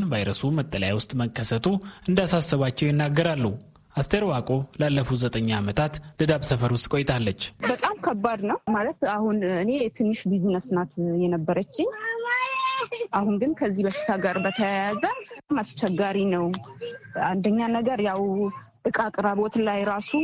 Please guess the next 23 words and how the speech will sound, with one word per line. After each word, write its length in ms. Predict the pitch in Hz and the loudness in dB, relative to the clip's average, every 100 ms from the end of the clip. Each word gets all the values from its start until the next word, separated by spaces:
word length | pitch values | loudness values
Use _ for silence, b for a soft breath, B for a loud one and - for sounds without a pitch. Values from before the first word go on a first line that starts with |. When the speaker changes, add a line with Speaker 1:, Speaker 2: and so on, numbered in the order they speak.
| - - - | 0 -6 -4
Speaker 2:
እቃ 140 | 208 - 196 | -2 0 0
እንደ 200 | 185 202 202 202 202 | 2 2 0 0 0
ልብ 220 | 214 165 | 0 2
አናገኝም። 640 | 196 190 190 190 196 190 185 | 2 2 2 2 2 2 0
የሚገኘው 640 | - 214 226 175 220 220 208 | 2 2 2 0 0 0 -2
እቃ 140 | 226 196 208 | -2 -2 0
ላይ 160 | 202 196 | 0 0
ራሱ 240 | 202 202 208 | -2 -4 -2
ደግሞ 240 | 202 220 254 | 0 0 0
በጣም 320 | 202 175 196 190 190 - - | 0 0 0 0 -2 -8 0
የዋጋ 340 | 190 185 190 196 185 | 2 2 0 -2 -2
ጭማሪ 380 | 190 190 190 190 | 0 2 2 2
ነው 140 | 185 | 2
ያለው። 400 | 175 175 175 180 190 - - - - 185 175 | 0 0 0 0 0 -4 -4 -10 -4 0 2
መንገድ 280 | 208 202 220 | 2 2 2
በመዘጋቱ 680 | 196 196 175 185 185 190 - 196 190 190 | 2 0 0 0 0 -2 0 0 2 2
የተነሳ 460 | 190 214 202 220 339 | 0 0 -2 0 0
የተወሰኑት 680 | 269 220 214 208 - 208 202 202 | 0 0 0 0 0 0 0 0
ነገሮች 380 | 196 214 269 254 | 0 0 0 0
እንደውም 360 | 226 226 381 285 190 160 156 - _ | 0 2 2 0 0 -4 -4 -8 _
አይገኙም 580 | 185 226 190 226 220 208 | -2 0 0 2 2 2
ሁሉ 220 | 214 214 220 | 2 2 2
ይባላል 540 | 220 156 165 156 165 | 2 0 0 0 -2